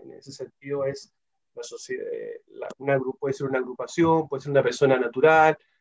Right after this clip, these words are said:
puede ser una persona, una agrupación con personalidad jurídica, etcétera. Tú elaboras un pequeño expediente y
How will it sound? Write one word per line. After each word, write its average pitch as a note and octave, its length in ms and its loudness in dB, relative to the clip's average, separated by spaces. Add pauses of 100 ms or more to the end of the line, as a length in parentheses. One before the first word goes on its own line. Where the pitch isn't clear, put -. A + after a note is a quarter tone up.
(240)
puede A#2 140 -14
ser C3+ 140 -8
una B2+ 120 -8
persona, A#2+ 640 -8
una B2 160 -16
agrupación A#2+ 460 -18
con - 160 -20
personalidad A2+ 440 -8
jurídica, D#3 520 -2
etcétera. A#2 440 -6 (880)
Tú D3+ 140 6
elaboras D3+ 380 10
un F3+ 120 -4
pequeño F3+ 300 4
expediente G#3 800 6
y F3 340 -2